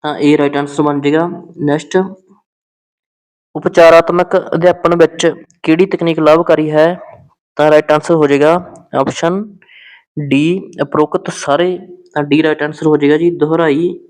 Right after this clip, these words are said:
ਅਭਿਆਸ, ਨਿੱਜੀ ਸਹਾਇਤਾ। ਤਾਂ ਇਹ ਸਾਰੇ ਉਪਰਾ-, ਉਪਚਾਰਾਤਮਕ ਅਧਿਆਪਨ ਵਿੱਚ ਲਾਭਕਾਰੀ ਹੁੰਦੇ ਹਨ। ਨੈਕਸਟ ਕਰਾਂਗੇ, ਰੈਮੇਡੀਅਲ ਟੀਚਿੰਗ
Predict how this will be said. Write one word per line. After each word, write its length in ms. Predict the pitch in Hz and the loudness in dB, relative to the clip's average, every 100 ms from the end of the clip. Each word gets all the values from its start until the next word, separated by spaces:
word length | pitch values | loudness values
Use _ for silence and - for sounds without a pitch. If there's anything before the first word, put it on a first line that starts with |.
| - | -4
ਅਭਿਆਸ, 520 | 160 160 147 143 - 185 - _ _ _ - | 0 0 0 -4 -4 -4 -4 _ _ _ -6
ਨਿੱਜੀ 280 | 143 147 165 | -6 -2 -2
ਸਹਾਇਤਾ। 500 | 165 170 170 165 180 175 _ _ _ _ _ _ | 2 0 0 -4 -4 -8 _ _ _ _ _ _
ਤਾਂ 60 | 143 | -14
ਇਹ 200 | 151 156 | -6 -6
ਸਾਰੇ 260 | 156 147 165 | -4 -2 -2
ਉਪਰਾ-, 220 | 165 156 - | -4 -6 -2
ਉਪਚਾਰਾਤਮਕ 720 | 147 - 151 147 147 156 156 160 | -4 2 4 4 2 0 -6 -2
ਅਧਿਆਪਨ 680 | 160 160 147 165 180 - - - - - 147 | -4 -2 -2 -2 -4 -12 -20 -20 -20 -10 -4
ਵਿੱਚ 260 | 139 156 180 196 180 - _ _ _ _ _ _ - | -2 0 0 0 -16 -20 _ _ _ _ _ _ -2
ਲਾਭਕਾਰੀ 460 | 151 151 156 160 | 2 4 4 2
ਹੁੰਦੇ 240 | 156 143 147 | 2 2 2
ਹਨ। 200 | 160 175 175 151 | 2 -2 -4 -2
ਨੈਕਸਟ 300 | 147 156 - _ - | -2 -4 -16 _ -6
ਕਰਾਂਗੇ, 400 | 156 151 165 202 - _ _ _ _ _ _ _ _ _ _ _ _ _ _ _ _ _ _ _ - | -4 -2 -4 -6 -12 _ _ _ _ _ _ _ _ _ _ _ _ _ _ _ _ _ _ _ -4
ਰੈਮੇਡੀਅਲ 480 | 147 143 156 196 196 | 0 0 2 4 4
ਟੀਚਿੰਗ 440 | 180 165 170 | 2 0 0